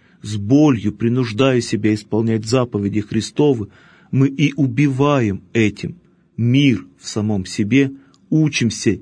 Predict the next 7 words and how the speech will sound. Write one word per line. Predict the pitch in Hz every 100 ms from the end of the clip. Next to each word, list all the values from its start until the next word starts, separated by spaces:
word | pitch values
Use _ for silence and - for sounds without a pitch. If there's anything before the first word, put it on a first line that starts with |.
| -
ненавидеть | 117 127 127 98 143 156 107 85
мир, | 101 139 165
а | 107
в | -
конце | 113 110 151
концов | 139 117 101 - 135 104 _ - _
ненавидеть | - 113 120 117 147 127 120